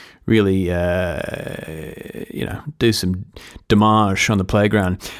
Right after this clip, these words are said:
Now, D K and Double Tap, who are basically my one news source for this podcast, A T M, he also reported that coldzera wasn't happy on M I B R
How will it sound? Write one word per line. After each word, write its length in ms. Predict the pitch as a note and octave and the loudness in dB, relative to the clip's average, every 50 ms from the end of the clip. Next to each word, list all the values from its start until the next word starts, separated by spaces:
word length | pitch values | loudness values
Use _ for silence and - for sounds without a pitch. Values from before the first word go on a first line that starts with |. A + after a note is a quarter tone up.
| - - | 0 2
Now, 180 | B2+ B2+ C3 | 2 4 2
D 220 | C#3 C3 D#3 F#3 F3+ | 2 4 4 4 4
K 240 | - F3 C3 A#2+ | 4 4 4 4
and 120 | A2+ A#2 G#2+ | 4 4 4
Double 260 | A2+ A2 G#2 G#2+ G#2 | 4 4 4 2 0
Tap, 360 | - - C3 A2+ G2 - - - _ - | 2 2 2 2 2 0 -4 -10 _ -2
who 260 | - B2 A2+ A2 G#2+ - | 2 4 4 4 4 4
are 200 | A2 G#2+ G2+ G2+ | 2 2 2 2
basically 600 | F#2+ G2+ A2 G#2 - - G2 - G2 F#2+ F#2+ D#2+ | 2 2 0 0 0 -4 -4 -2 -2 -2 -2 -2
my 500 | C#2+ G#2 G2+ G2 G2 F#2+ F2+ F2+ F#2+ F2+ - - | 0 0 0 0 0 0 0 -2 -2 -4 -6 -8
one 440 | - G3 C3 G2+ G2+ G2+ G2 G2+ G#2 | -8 -6 -2 0 2 2 4 4 2
news 420 | G2+ G#2+ A2 G#2 G#2+ G#2+ G#2 G#2 | 2 2 2 4 4 4 2 2
source 320 | - - F#2 G2 F#2+ - - | 0 0 0 0 -2 -2 -4
for 140 | - - | -4 -4
this 120 | G2+ G2 - | -4 -2 -2
podcast, 640 | - - F#2+ F#2+ - - F#2 F#2 F2+ F2+ - - - - - _ _ _ _ _ _ _ _ _ _ _ _ _ _ - - _ - | -2 -2 -2 0 0 0 0 0 0 -2 -4 -8 -12 -14 -20 _ _ _ _ _ _ _ _ _ _ _ _ _ _ -18 -16 _ 0
A 140 | A#2+ A#2+ A2+ | 2 2 4
T 220 | - - G#2 G#2 | 4 4 4 4
M, 200 | G#2 G#2 G2+ G2+ - - - - - - - - | 6 4 4 2 2 -2 -6 -16 -16 -12 -2 4
he 80 | B2+ | 4
also 200 | D3 - - F3+ | 4 6 6 6
reported 420 | D3 B2+ A2+ - D3 D3 C#3 B2+ A#2+ | 4 4 4 6 6 6 6 6 4
that 200 | A#2+ A#2+ A#2+ - | 4 2 2 2
coldzera 460 | - C3+ C3 A#2+ G#2+ B2 C#3 C#3+ C3 | 4 4 4 4 6 6 6 6 6
wasn't 240 | A#2+ A2+ G#2+ B2 A#2+ | 6 4 4 4 4
happy 300 | A#2 A#2 A#2 - A#2 G#2 | 4 4 4 4 4 4
on 160 | G2+ G2 G#2 | 4 4 4
M 180 | - A#2+ A2+ G#2+ | 4 4 4 4
I 100 | G2+ G2 | 4 4
B 200 | - G2 G2 G2+ | 4 4 4 6
R 300 | G2+ G#2 A2+ C3 C#3 - | 6 6 6 4 2 0